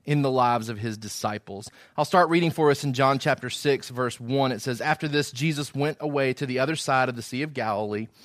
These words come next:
which is the Sea of Tiberias, and a large crowd was following him because they saw the signs that he was doing on the sick.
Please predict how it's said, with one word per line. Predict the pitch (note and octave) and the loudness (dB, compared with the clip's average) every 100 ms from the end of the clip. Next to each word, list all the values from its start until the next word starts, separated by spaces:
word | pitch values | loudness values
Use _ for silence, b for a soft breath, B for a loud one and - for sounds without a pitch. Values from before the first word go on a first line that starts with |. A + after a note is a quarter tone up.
| B B B | B B B
which | D3 D3 | -6 -4
is | C3 | -6
the | C3 | -4
Sea | - D3+ | 0 0
of | D3+ | 2
Tiberias, | E3+ C#3+ A#2+ G#2+ A2 - | 0 0 -2 -2 -4 -6
and | C3 | -2
a | B2+ | 0
large | B2+ C3+ D#3 - | 4 4 4 -2
crowd | - E3+ D#3 C#3+ | -2 2 4 2
was | C3+ | -2
following | - D3+ D#3+ E3+ C#3 A#2+ | -4 0 2 2 2 0
him | A#2+ A#2+ | 0 0
because | B2+ B2+ C3+ | -2 -2 -2
they | C3 | -2
saw | A#2 C#3 C3+ | -2 4 4
the | D3 E3+ | 4 0
signs | - C#3 C3 C3 | 0 2 2 0
that | B2+ | -4
he | B2 B2+ | -4 -4
was | B2+ A#2 | -4 -4
doing | C3 B2 A#2 | -2 0 0
on | A2+ | 0
the | G#2+ | -2
sick. | - D3 A#2 - | -4 -2 -2 -4